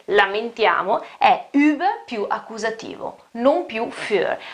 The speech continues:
Attenti perché è un errore frequentissimo, anche perché in italiano ci, ci lamentiamo per qualcosa, quindi ci verrebbe di dire für,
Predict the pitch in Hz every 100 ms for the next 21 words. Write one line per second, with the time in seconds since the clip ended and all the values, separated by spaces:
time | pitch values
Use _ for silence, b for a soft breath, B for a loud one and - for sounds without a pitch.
0 | B 220 - 311 330 359 269 262 247 262
1 | 208 240 - 247 233 254 240 - 170 -
2 | 226 190 202 202 196 190 185 190 196 170
3 | 185 196 185 - - 202 185 214 214 180
4 | 185 180 160 175 214 208 - 180 180 190
5 | 185 185 180 170 180 180 196 196 190 180
6 | 180 - - 202 170